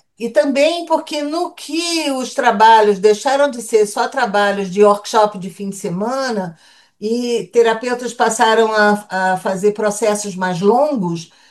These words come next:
é, a questão do cuidado, do acolhimento, da confirmação, dessas coisas todas que traz. Então, a relação dialógica, eu acho que em nenhum país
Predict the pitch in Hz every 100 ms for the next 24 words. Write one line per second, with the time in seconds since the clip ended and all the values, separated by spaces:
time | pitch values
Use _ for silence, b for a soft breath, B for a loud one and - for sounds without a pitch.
0 | b b _ 190 208 208 262 - 269 277
1 | 254 - 294 247 208 233 233 233 226 208
2 | 208 214 214 240 226 240 226 233 233 233
3 | 226 220 208 214 202 196 B B 175 208
4 | 220 226 247 233 233 226 - 240 240 240
5 | 233 226 214 202 202 233 262 254 277 262
6 | 262 262 254 247 - 233 226 220 220 220
7 | 214 233 254 285 311 302 277 254 220 214
8 | 247 254 254 233 254 - 277 262 262 320
9 | 370 370 349 294 254 269 285 -